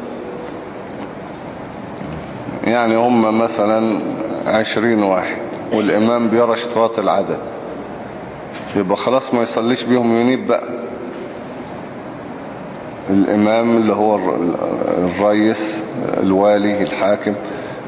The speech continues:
ينيب من يصلي منهم. هم لا يرون الش-، الاشتراط، يبقى واجب عليهم،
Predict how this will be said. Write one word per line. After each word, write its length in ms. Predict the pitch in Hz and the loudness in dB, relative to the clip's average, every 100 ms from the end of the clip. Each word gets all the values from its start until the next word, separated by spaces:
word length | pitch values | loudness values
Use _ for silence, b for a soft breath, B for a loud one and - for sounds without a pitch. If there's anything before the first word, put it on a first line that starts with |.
| - | -2
ينيب 480 | 113 113 135 139 123 | 2 4 2 2 0
من 200 | 131 131 | 2 2
يصلي 440 | 127 151 143 120 | 2 0 2 2
منهم. 400 | 120 135 120 107 98 - - - - - - - - - - - | 4 4 2 0 -4 -8 -10 -10 -12 -12 -12 -12 -12 -12 -12 -2
هم 200 | 123 117 | 2 4
لا 120 | 110 113 | 4 4
يرون 300 | 110 131 131 | 4 4 4
الش-، 220 | 123 - | 2 0
الاشتراط، 680 | 131 131 - 151 170 160 - | 0 0 -2 2 4 4 2
يبقى 240 | 113 95 113 | 0 4 4
واجب 260 | 139 127 | 4 2
عليهم، 260 | 123 139 | 2 2